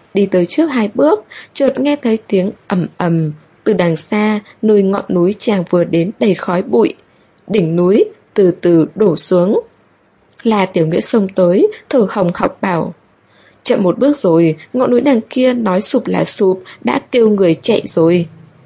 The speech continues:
Chàng cũng đã nhìn ra, dẫn người đến ngay. La Tiểu Nghĩa ôm quyền,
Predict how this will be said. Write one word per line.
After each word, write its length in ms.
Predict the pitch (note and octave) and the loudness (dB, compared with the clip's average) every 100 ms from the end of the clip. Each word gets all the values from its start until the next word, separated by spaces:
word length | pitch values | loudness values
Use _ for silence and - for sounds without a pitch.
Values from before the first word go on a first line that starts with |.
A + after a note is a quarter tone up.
| _ - - - | _ -20 -20 -10
Chàng 300 | - F3+ D#3+ | -4 0 0
cũng 200 | D3+ G#3+ | 0 0
đã 120 | - | 0
nhìn 280 | B3+ A#3 D#3+ D3+ | 0 0 0 -2
ra, 420 | F#3 F#3 F3+ - - _ _ - | -2 -2 -4 -8 -18 _ _ -6
dẫn 260 | - A3 | -2 0
người 160 | C4+ F#3+ | 2 2
đến 180 | E3 E3+ | 2 0
ngay. 380 | G#3+ G3+ A3 - - _ _ _ _ _ _ _ | 0 2 0 -2 -16 _ _ _ _ _ _ _
La 180 | A3 G#3 | -2 -2
Tiểu 220 | F#3+ F3 | 0 0
Nghĩa 140 | D#3+ F#3+ | 0 0
ôm 160 | G#3+ G#3 F#3 | 0 -2 0
quyền, 340 | F3+ E3 D#3+ | 2 2 0